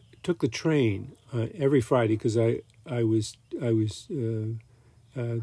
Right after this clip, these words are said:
by then an administrator, and, uh, I could afford to take certain Fridays off.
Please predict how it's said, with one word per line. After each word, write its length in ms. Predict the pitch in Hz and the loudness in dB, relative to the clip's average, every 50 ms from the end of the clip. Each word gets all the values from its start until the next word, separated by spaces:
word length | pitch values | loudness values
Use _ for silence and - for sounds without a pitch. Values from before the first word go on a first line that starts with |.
| 110 - | -4 -2
by 140 | 123 120 | 0 2
then 200 | 110 117 131 127 | 4 4 4 4
an 120 | 123 117 110 | 4 4 4
administrator, 840 | 104 101 98 110 127 131 123 - - - 127 107 107 104 104 110 120 | 2 2 2 2 2 4 2 2 0 -2 0 0 0 0 -2 -4 -4
and, 400 | - 156 127 117 107 107 110 110 - _ - _ _ - - 330 | -6 -6 -4 -4 -4 -4 -6 -8 -12 _ -20 _ _ -20 -18 -16
uh, 240 | 262 190 135 123 135 165 156 127 | -14 -12 -12 -12 -12 -12 -10 -6
I 160 | 113 110 107 107 - _ - _ _ _ | -4 -4 -4 -6 -8 _ -20 _ _ _
could 140 | - 139 113 | 0 0 2
afford 360 | 107 - - 143 131 117 104 | 2 2 4 4 4 4 2
to 60 | - - | -4 -6
take 260 | - 143 127 113 - | 0 0 0 0 0
certain 280 | - - 131 - 147 120 | -2 -4 -4 -4 -4 -8
Fridays 500 | 110 - 123 117 113 110 107 104 98 - | -6 -2 0 2 2 2 2 0 0 0
off. 280 | 127 127 117 104 101 | 0 0 0 0 -2